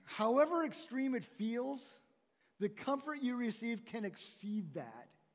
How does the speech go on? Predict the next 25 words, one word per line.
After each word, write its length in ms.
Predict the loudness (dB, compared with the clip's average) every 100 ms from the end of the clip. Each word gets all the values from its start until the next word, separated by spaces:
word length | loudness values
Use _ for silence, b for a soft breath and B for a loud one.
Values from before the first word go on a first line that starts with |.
| _ _ _ _ _ _ _ _ _ _ _ _ _ _ _ _ _ _ _ _ _ _ -8
Because 580 | -6 0 2 2 -2 -4
it 180 | -2 0 0
always 460 | -2 0 -2 -4
is 320 | 0 0 0 -4 -12
more 440 | -8 -6 -4 -6 -8 -12
than. 380 | -12 -14 -20 -20 _ _ _ _ _ _ _ _ _
And 140 | -2
then 100 | 2
he 80 | 4
goes 280 | 6 6 6
on, 180 | 4 4
he 60 |
said 240 | 2 0 0
in 100 | 0
verse 220 | 0 0
number 160 | -2 0
ten, 180 | 0
"He's 140 | 0 -2
delivered 420 | 0 0 2 0
us 140 | 0
from 160 | -4 -8
such 220 | -8 -8
a 40 | -8
terrible 300 | -6 -4 -2
death, 160 | -4